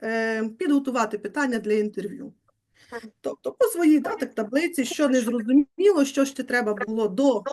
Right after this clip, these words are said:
Speaker 1: доопрацювати. Інтерв'ю теж нас пройшло в такій дружелюбній, скажу, атмосфері, без, ем,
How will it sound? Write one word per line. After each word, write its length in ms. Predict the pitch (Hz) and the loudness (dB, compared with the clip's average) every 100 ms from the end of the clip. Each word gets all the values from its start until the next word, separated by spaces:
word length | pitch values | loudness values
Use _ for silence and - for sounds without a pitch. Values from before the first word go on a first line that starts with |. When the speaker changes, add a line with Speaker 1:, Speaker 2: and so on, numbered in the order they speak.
| - - | -12 -2
Speaker 1:
доопрацювати. 1040 | 302 285 277 233 226 233 302 466 415 381 _ _ _ _ _ _ _ _ _ | 2 2 0 -4 -4 -2 0 2 0 -6 _ _ _ _ _ _ _ _ _
Інтерв'ю 500 | 240 370 370 339 349 | -4 0 0 0 0
теж 300 | 359 302 294 | 2 2 2
нас 160 | 277 277 - | 2 2 2
пройшло 800 | 254 247 247 254 254 277 277 254 - | 0 0 0 -2 4 6 6 4 0
в 500 | 240 190 233 240 233 226 - | -10 -4 0 2 0 -4 -10
такій 300 | - 220 277 240 | -14 -2 0 2
дружелюбній, 800 | 254 339 330 277 233 190 202 | 2 2 4 4 4 0 -4
скажу, 520 | 202 - 208 196 202 208 - - - | -4 -2 -2 0 -4 -8 -16 -20 -12
атмосфері, 1000 | - 240 233 208 - 294 339 349 311 269 | -4 -2 0 -2 -2 2 6 6 6 4
без, 520 | 220 220 294 240 - 233 | 2 2 2 0 -6 -6
ем, 480 | 220 214 202 202 | -2 -2 -2 -4